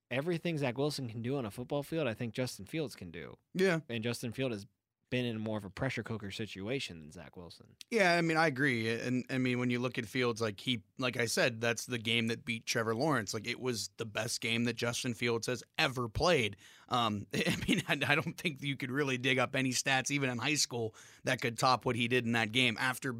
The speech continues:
Speaker 2: kinda being banged up in that game, too. Um, but yeah, you're kinda right. Like, when you look at it, like, when you look at Fields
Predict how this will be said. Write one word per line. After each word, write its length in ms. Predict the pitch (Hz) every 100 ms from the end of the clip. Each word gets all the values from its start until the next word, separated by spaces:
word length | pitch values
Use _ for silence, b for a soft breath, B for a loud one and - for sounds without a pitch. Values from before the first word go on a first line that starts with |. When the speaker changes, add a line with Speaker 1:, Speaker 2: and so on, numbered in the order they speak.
| - -
Speaker 2:
kinda 220 | 147 131
being 260 | 131 123
banged 300 | 113 123 120
up 180 | 127 139
in 80 | 127
that 180 | 117 107
game, 220 | 110 107
too. 260 | - 165 107 B B B
Um, 340 | - 123 113 104
but 200 | 131 156
yeah, 140 | 180 208
you're 180 | 147 147
kinda 200 | 202 170
right. 140 | 190
Like, 220 | 139 - b b
when 140 | - 143
you 100 | 139
look 180 | - 151
at 180 | 135 123
it, 120 | 123
like, 180 | 120 110 -
when 220 | 139 139
you 100 | 143
look 180 | 170 185
at 80 | -
Fields 640 | - 170 143 120 117 -